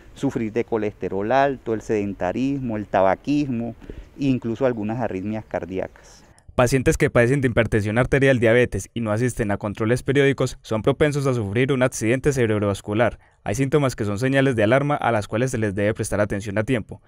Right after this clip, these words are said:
Speaker 2: debido a que las consecuencias de esta enfermedad van desde una hemiplegia, que es la parálisis de una parte del cuerpo, hasta quedar sin el control de esfínteres.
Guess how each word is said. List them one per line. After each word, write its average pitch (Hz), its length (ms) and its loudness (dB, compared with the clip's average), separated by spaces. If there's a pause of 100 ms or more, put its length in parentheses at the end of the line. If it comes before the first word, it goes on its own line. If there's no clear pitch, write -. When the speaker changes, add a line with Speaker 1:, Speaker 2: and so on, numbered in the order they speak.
(200)
Speaker 2:
debido 117 220 6
a 147 40 4
que 147 120 2
las 117 120 4
consecuencias 107 540 0
de 95 80 2
esta 127 160 2
enfermedad 117 500 4
van 110 240 0
desde 120 300 4
una 110 140 2
hemiplegia, 135 480 2
que - 120 -6
es 95 100 -2
la 117 120 4
parálisis 107 440 2
de 90 100 -6
una 107 120 -2
parte 123 300 2
del 131 80 2
cuerpo, 127 400 0
hasta 110 260 0
quedar 104 240 2
sin 127 140 2
el 120 80 0
control 127 320 0
de 123 60 6
esfínteres. 95 680 -4